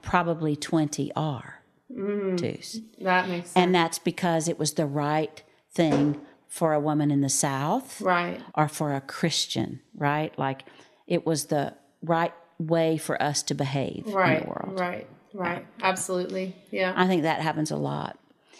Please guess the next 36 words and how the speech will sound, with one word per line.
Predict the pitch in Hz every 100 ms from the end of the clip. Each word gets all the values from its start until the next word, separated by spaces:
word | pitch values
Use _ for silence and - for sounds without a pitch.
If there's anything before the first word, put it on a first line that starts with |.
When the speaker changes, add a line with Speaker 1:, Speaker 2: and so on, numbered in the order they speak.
| - - - _ -
Speaker 1:
So | - - 277 240 -
a-, | 240 - - 247
as | 269 311 294 254
you | 240 226 208 -
embraced | 202 190 196 196 196
all | 170
of | 170
that, | 160 185
here's | 262 302
what | 269 -
you | 202
shared | 185 165
with | 160 156
me. | 139 143
I'm | 143 180
gonna, | 180 160 - _
I'm | 170
gonna | 170 160
read | 180 208 185
this | 196 190
because | - 170 165
I'm | 160 151 147 - - _ -
so | - - 185 180
intrigued | 165 156 147 127 117 131
by | - -
it. | 226
Speaker 2:
Okay. | - 208 226 262 - _ - - - - _ -
Speaker 1:
Um, | 185 185 180 170 - - -
I, | 202 214
and | 233 240
I |
usually | 226 262 311 294
don't | 233 180
get | 196 214 214
answers | 175 156 - 143 170 214 - -
that | 175 190 180 170 -